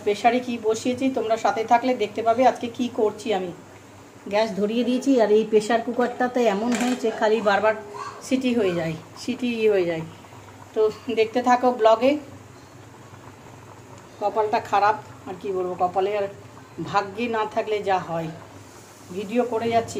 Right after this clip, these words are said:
ভাগ্য খারাপ। তো তোমরা সাথে থাকো, দেখতে থাকো ব্লগটা। সবাইকে ওয়েলকাম, সুস্বাগতম বন্ধুরা।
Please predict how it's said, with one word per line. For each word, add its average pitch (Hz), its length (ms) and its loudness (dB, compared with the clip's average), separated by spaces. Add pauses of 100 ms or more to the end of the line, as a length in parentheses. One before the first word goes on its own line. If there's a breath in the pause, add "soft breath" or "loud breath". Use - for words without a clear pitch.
(120)
ভাগ্য 180 200 -2 (160)
খারাপ। 170 260 0 (960)
তো 214 60 -6 (100)
তোমরা 226 200 4 (100)
সাথে 214 260 0
থাকো, 233 180 0 (120)
দেখতে 196 280 -2
থাকো 175 200 -4 (640)
ব্লগটা। 185 360 4 (240)
সবাইকে 214 440 0
ওয়েলকাম, 185 380 -2 (720)
সুস্বাগতম 196 680 2
বন্ধুরা। 185 320 0